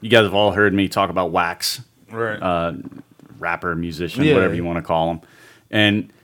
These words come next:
Speaker 1: he now does a segment on his YouTube channel called Chain Reaction.
Speaker 2: Okay.
Speaker 1: And so, you know, everybody thinks, you know, a rapper, you know, guy's got albums out, he's got millions of dollars, this and that. So he goes and eats at regular places.
Speaker 2: All right.
Speaker 1: And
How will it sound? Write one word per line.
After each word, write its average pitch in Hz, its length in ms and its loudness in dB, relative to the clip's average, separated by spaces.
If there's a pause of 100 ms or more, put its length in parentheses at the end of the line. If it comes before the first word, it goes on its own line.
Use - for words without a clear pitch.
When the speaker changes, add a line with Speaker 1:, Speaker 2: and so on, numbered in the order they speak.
(320)
Speaker 1:
he 147 140 6
now 143 220 10
does 113 300 6
a 101 60 -4
segment 104 480 0
on 98 320 -2
his 85 180 -8
YouTube 120 340 -2
channel 92 420 -2 (140)
called 92 260 0
Chain 110 240 0
Reaction. 95 500 0 (140)
Speaker 2:
Okay. 107 420 -8
Speaker 1:
And 110 120 -4
so, 107 420 6 (300)
you 123 100 0
know, 104 80 2
everybody 131 440 6
thinks, 120 360 2
you 127 80 -2
know, 104 260 2
a 82 140 -2
rapper, 101 800 0
you 101 160 -4
know, 90 160 -4
guy's 107 280 2
got 104 140 2
albums 98 440 0
out, 101 160 4
he's 101 100 -2
got 98 160 2
millions 110 320 2
of 104 80 -6
dollars, 101 360 4
this 101 180 -8
and 104 80 -6
that. 98 160 -6 (160)
So - 160 2
he 139 100 4
goes 147 300 8
and 135 100 4
eats 123 220 2
at 104 80 -6
regular 98 340 0
places. 92 440 -4
Speaker 2:
All 113 120 -2
right. 113 220 -2 (380)
Speaker 1:
And 113 460 4